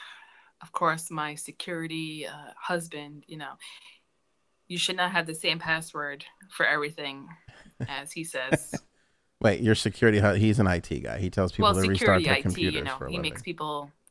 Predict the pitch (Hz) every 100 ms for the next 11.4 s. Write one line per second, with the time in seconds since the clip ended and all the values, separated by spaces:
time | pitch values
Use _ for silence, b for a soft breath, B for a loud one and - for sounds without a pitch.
0 | _ _ 165 214 185 170 - 180 - 156
1 | 165 160 156 - 123 139 143 131 107 98
2 | 139 143 131 139 120 123 117 _ _ _
3 | b b b b b b b _ _ _
4 | _ - 196 175 170 156 151 151 - 160
5 | 160 151 - 151 147 151 147 156 - 143
6 | - 139 127 120 - 160 135 - 165 170
7 | 165 180 165 147 - 135 135 151 160 139
8 | 135 139 - - _ _ _ _ _ 113
9 | 113 110 107 107 113 - - - _ _
10 | _ _ 160 156 139 117 - 123 - _
11 | _ - 135